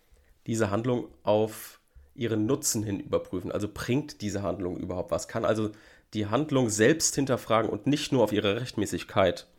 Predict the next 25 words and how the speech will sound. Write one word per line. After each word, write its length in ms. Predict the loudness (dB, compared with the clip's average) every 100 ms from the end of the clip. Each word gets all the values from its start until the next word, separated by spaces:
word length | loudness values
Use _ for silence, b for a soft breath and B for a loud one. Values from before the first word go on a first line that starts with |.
| b b b
überprüfen. 680 | 0 2 2 -4 -6 -8 -14 _ _ B B B
Man 140 | 2
merkt 260 | 6 4 4
schon, 280 | 2 2 0
okay, 240 | -6 0 2
das 240 | 2 0
sind 200 | 0 0
aber 200 | 2 2
dann 260 | 4 0 0
eben 360 | 0 0 0
nicht 500 | 0 -2 -4 -10 -12 b b b b b -4
Selbstverwaltungsangelegenheiten, 1700 | 4 4 4 2 4 4 2 -6 -6 -6 -4 -4 -4 0 0 0 0
weil 200 | 0 2
Selbstverwaltungsangelegenheiten 1300 | 0 0 0 0 0 -2 -4 -2 -2 -4 -4 -6 -6
eben 260 | -4 -4 -2
nur 120 | 0
der 140 | 2
Rechtsaufsicht 760 | 2 0 -4 -2 -2 0 -6 -6
unterliegen 640 | -4 -2 -2 -4 -4 -8 B B B
und 180 | -8 -2
man 240 | -2 -2 -6
grundsätzlich 720 | -12 0 0 2 -2 -2 -6
sagt, 360 | 0 0 0 -4
bei 80 | 0
Selbstverwaltungsaufgaben, 1400 | 2 2 0 0 0 -6 0 0 0 -2 0 0 -2